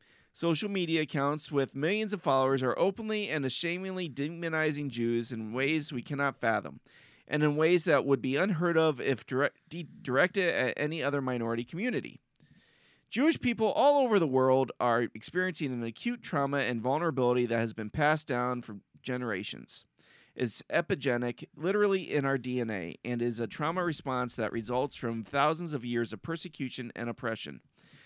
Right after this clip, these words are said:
Thank you to the allies that have expressed their horror and concern and have spoken out in support. For those who have remained silent, please lend your voice and call out this ignominious evil.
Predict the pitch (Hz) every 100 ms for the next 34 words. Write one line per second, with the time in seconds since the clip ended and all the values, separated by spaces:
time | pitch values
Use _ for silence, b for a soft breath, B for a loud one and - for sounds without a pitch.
0 | b b - 185 196 220 196 151 - 147
1 | 160 165 165 151 131 120 113 117 - -
2 | - 123 - 175 180 - 143 120 104 -
3 | 156 185 196 208 139 127 120 - 151 151
4 | 151 - b b - 120 113 113 - 170
5 | 175 151 143 95 120 - - 120 110 -
6 | - 113 131 165 185 - 175 156 120 120
7 | 120 113 - 143 151 156 - - 180 175
8 | 165 151 131 107 131 139 143 - _ -
9 | 123 147 143 92 139 135 127 120 117 123
10 | 143 160 156 156 - - 135 107 90